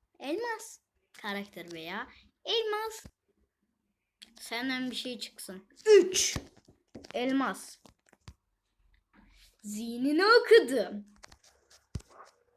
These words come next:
Al. Üf. Kupa yolundan yeni bir şey gelmiş. Allah'ım inşallah.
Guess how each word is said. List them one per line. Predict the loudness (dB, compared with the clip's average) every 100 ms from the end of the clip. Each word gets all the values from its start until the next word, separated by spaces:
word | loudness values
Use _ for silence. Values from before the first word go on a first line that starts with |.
| _ -20 -20 _ _ _ _ -6 8
Al. | 10 10 6 -8 _ _ -20
Üf. | -16 -16 -18 _ _ _ _ _
Kupa | -8 6 6
yolundan | 6 2 2 6 6
yeni | 6 -2
bir | -4
şey | 6 8
gelmiş. | 8 2 0 0
Allah'ım | 2 4 0 0
inşallah. | -6 -4 0 2 4 4 0